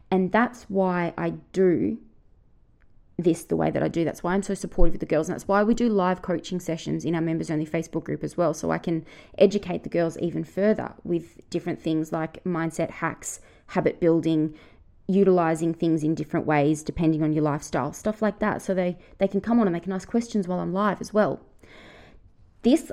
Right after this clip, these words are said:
I believe, is why the girls get the results they get long term and see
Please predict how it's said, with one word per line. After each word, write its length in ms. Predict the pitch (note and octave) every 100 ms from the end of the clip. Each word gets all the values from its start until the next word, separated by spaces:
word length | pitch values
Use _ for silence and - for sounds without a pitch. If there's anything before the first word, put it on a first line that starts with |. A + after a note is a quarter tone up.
| -
I 120 | G3+
believe, 460 | G3+ G3 G3 D4 -
is 180 | G3+ F#3
why 320 | F3 F3 F#3+
the 80 | F#3
girls 300 | E3 D#3 E3
get 160 | - -
the 80 |
results 340 | E3+ E3 D#3+ -
they 140 | D3+
get 340 | D3+ D#3+ - - _ _ _ _
long 360 | F3 E3 D#3+ D#3+
term 460 | - F3+ D#3+ A#2 -
and 300 | - F3 F3
see 720 | - - - G#3 A3+ F3+ -